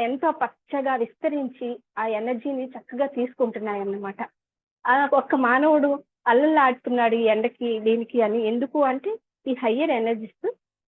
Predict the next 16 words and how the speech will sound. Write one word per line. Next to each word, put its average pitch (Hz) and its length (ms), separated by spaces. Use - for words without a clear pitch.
తట్టుకోలేకపోతున్నాడు 208 1040
అన్నమాట. 190 360
దానికోసమే 233 840
నేను 240 260
ఇలా 311 180
చెప్పడం 233 460
జరుగుతోంది. 202 640
ప్రతి 220 340
ఒక్క 226 140
గుళ్ళోని, 220 580
గ్రామాల్లో, 214 540
ఆటల్లో, 202 400
స్కూల్స్కి 254 460
వెళ్ళి 226 220
పిల్లల 220 340
ద్వారా. 208 360